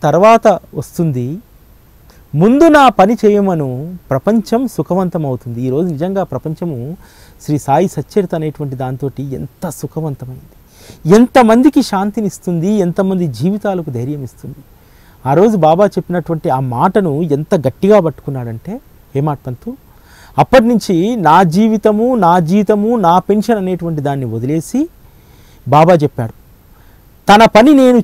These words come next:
చేస్తే ప్రపంచం సుఖవంతమవుతుందన్నాడు." ప్రపంచం సుఖవంతం అయితే ఇంకా అంతకంటే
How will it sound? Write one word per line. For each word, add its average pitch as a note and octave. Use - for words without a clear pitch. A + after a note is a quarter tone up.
చేస్తే G3
ప్రపంచం A#3+
సుఖవంతమవుతుందన్నాడు." C3+
ప్రపంచం A#3+
సుఖవంతం G3
అయితే D#3+
ఇంకా E3+
అంతకంటే G3+